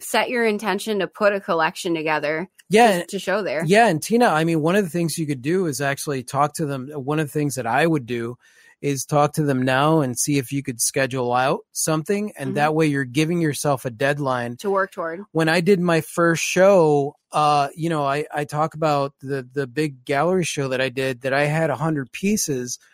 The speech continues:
Speaker 2: Well, I only had sixty pieces ready. So in a matter of two months, I found a way to create forty pieces. Some of them were, like, bigger pieces that took some time to work on,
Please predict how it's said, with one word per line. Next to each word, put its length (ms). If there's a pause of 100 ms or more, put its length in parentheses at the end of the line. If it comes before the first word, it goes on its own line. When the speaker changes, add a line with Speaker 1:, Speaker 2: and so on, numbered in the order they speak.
(200)
Speaker 2:
Well, 260
I 140
only 260
had 400
sixty 420
pieces 520
ready. 460 (400)
So 540
in 160
a 60
matter 400
of 180
two 240
months, 600 (120)
I 120
found 420
a 60
way 260
to 160
create 800 (540)
forty 380
pieces. 680
Some 220
of 60
them 240
were, 220
like, 300
bigger 340
pieces 560
that 160
took 340 (180)
some 260
time 340
to 140
work 320
on, 340